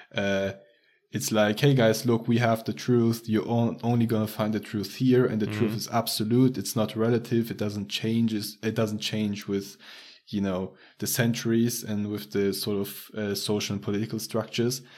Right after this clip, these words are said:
Speaker 2: Yeah.
Speaker 1: And then telling churches, "Okay, you gotta be more progressive. You gotta change some things."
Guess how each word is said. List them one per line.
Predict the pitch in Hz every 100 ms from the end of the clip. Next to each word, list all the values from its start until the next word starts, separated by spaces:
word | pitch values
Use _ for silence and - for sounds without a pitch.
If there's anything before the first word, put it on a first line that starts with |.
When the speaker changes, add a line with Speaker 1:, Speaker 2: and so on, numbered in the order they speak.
| - 98 -
Speaker 2:
Yeah. | 101 110
Speaker 1:
And | 123
then | 131 139
telling | 139 123
churches, | 120 127 120 - 110 110
"Okay, | - - 120
you | 107
gotta | 104 - 120 117 113 110 - _
be | 110 113
more | 110 110 110
progressive. | 110 101 104 101 - 101 -
You | 98
gotta | 101 101
change | 101 - 110 104 104 104 -
some | - - 104 98 98 -
things." | - 104 113 127 135 -